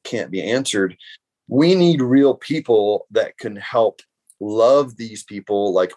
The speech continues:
on the ground, like, kind of, kind of boots on the ground for that purpose. And that's where,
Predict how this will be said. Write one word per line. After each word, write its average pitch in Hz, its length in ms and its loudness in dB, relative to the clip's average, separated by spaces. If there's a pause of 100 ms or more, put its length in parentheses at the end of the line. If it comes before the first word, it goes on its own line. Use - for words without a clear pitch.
(100)
on 123 220 0
the 117 100 -2
ground, 104 460 -4
like, 95 140 -6
kind 151 160 -2
of, 95 120 -2 (120)
kind 156 140 2
of 110 140 -4
boots 131 240 0
on 117 100 -4
the 104 60 -10
ground 104 340 -8
for 85 80 -12
that 80 300 -6
purpose. 202 500 -6 (440)
And 120 160 0
that's - 280 0
where, 135 440 2